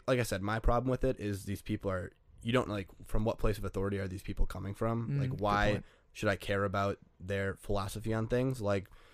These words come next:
Speaker 1: not that having a podcast gives you authority, but it at, at least contextualizes it a little bit, like,
Speaker 2: Right.
Speaker 1: why you're talking about what you're talking about.
Speaker 2: Mm.
Speaker 1: Some of these people are like, "You can't just put up a phone and tell me how I should be going about my marketing strategy because who are you?" You know?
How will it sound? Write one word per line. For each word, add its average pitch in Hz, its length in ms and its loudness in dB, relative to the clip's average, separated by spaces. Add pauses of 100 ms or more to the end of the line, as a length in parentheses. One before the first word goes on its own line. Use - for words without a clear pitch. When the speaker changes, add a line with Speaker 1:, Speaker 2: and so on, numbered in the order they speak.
(220)
Speaker 1:
not 131 160 2
that - 140 0
having 110 260 2
a 98 60 0
podcast 101 460 0
gives 101 160 0
you 98 80 0
authority, 104 520 0
but 104 120 0
it - 60 -2
at, 101 160 -2 (160)
at 110 100 0
least 131 200 4
contextualizes 117 800 4
it 120 80 4
a - 20 4
little 120 220 6
bit, 127 180 6
like, 92 380 0
Speaker 2:
Right. - 280 -2
Speaker 1:
why 98 140 2
you're 92 100 2
talking 90 300 -2
about 92 180 0
what - 100 -6
you're 87 100 -8
talking 95 300 -4
about. 117 280 2 (100)
Speaker 2:
Mm. 143 260 -4 (100)
Speaker 1:
Some 135 140 2
of 117 60 4
these 104 80 0
people - 200 4
are - 40 2
like, 92 180 -4 (100)
"You 113 80 -6
can't 151 160 4
just 131 120 4
put 127 120 12
up 110 60 12
a 110 60 0
phone 101 320 4
and 90 120 -6
tell 101 180 0
me 95 280 0 (420)
how 104 180 2
I 98 80 4
should 92 160 -4
be 95 80 -2
going 95 180 0
about 92 200 -2
my 92 100 -4
marketing 98 440 0
strategy 120 460 0
because 95 580 0 (1000)
who 123 100 12
are 92 160 2
you?" 69 280 -6
You 95 120 -8
know? 92 180 -6